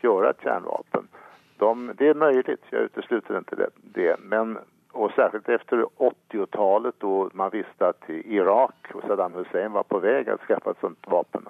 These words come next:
hadde det vært, eh, kanskje naturlig. Men det som mer direkte orsakade misstankarna var at deres kjernenergiprogram var så stort og framfor alt omfattade mycket anrikning av uran.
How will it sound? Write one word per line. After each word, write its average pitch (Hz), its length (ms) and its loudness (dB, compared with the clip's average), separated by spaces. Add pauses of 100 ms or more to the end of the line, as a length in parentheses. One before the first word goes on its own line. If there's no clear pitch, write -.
hadde 87 240 -4
det 92 160 -4
vært, 78 320 -2 (160)
eh, - 240 -6
kanskje 87 400 -6
naturlig. 135 480 0 (480)
Men 107 160 -4
det 127 240 4
som 127 160 -4
mer 120 220 0 (100)
direkte 120 560 -2
orsakade 107 720 -2
misstankarna 113 800 -2
var 95 240 -2
at 95 140 -6
deres 95 260 2
kjernenergiprogram 95 1200 -4
var 92 160 2
så 98 140 -6 (100)
stort - 400 -2
og 90 80 -6
framfor 90 320 -2
alt 98 240 2
omfattade 90 640 -2
mycket 87 460 -4 (380)
anrikning 110 920 -4
av 92 240 0
uran. 90 600 -2